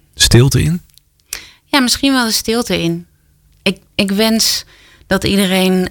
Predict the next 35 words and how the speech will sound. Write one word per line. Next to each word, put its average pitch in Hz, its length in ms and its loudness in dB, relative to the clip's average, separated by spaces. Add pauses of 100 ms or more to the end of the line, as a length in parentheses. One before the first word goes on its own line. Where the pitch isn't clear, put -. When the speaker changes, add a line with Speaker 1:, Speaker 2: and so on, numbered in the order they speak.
(100)
Speaker 2:
dat 175 280 -2
andere 190 300 0
perspectief 175 720 -2
in 175 80 2
zichzelf 165 600 0
durft 165 240 -2
te - 120 -4
openen, 160 480 0
zodat 160 460 -2 (460)
ook - 340 -2 (360)
de 165 140 0
bittere 175 400 0
dingen 156 260 0
in 156 120 2
het 147 120 -2
leven, 147 640 -2 (100)
ehm, 151 400 2 (400)
een 170 120 4
boodschap 170 380 0
mogen 156 280 0
brengen, 147 380 2
zodat 156 280 -2
het 156 280 -4 (500)
niet 175 180 2
alleen 165 340 2
maar 151 480 -2 (160)
is, 160 260 0
"Ach, 175 220 0
ach, - 340 0
wat - 140 -2
gebeurt 165 340 2
mij 151 160 2
allemaal?", 143 400 0
maar, 143 300 -2 (800)
"Wauw, 156 500 0